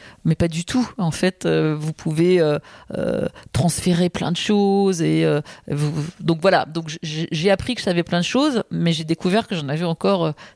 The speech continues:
tellement à apprendre, surtout dans un nouvel univers. Et il faut retrouver quand même des codes parce que, euh,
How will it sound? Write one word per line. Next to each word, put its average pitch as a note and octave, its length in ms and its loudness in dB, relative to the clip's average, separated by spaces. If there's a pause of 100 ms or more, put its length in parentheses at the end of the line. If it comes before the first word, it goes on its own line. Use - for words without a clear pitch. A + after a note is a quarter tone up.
tellement F#3+ 340 2
à F3+ 60 4
apprendre, F#3+ 520 2
surtout - 320 -4
dans E3 240 0
un D#3+ 140 0
nouvel E3 320 0
univers. F3 560 2 (1000)
Et F#3+ 240 4
il D3+ 80 -6
faut F#3 160 2
retrouver F3+ 400 0
quand F#3 100 0
même F3+ 140 0
des G3 100 0
codes A3+ 380 0
parce E3 200 -4
que, - 120 -4
euh, E3+ 400 4